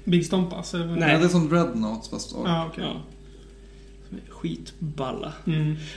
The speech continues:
Speaker 2: Nej, men så, jag är
Speaker 3: De är
Speaker 2: överallt.
Speaker 3: fordon nu också.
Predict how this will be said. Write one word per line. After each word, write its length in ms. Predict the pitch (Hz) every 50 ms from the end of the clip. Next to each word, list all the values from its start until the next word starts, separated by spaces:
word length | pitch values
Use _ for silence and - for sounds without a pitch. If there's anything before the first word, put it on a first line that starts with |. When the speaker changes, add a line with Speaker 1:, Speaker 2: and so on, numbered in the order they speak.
| 175 -
Speaker 2:
Nej, 120 | - 180 196
men 100 | 196 180
så, 120 | 165 170 - -
jag 220 | - 156 165 156 147
är 360 | 139 135 131 131 - - - -
Speaker 3:
De 120 | - 151
är 20 | 165
Speaker 2:
överallt. 220 | 190 226 220 -
Speaker 3:
fordon 360 | 240 214 185 170 214 247 202
nu 60 | 147
också. 240 | 117 107 - - -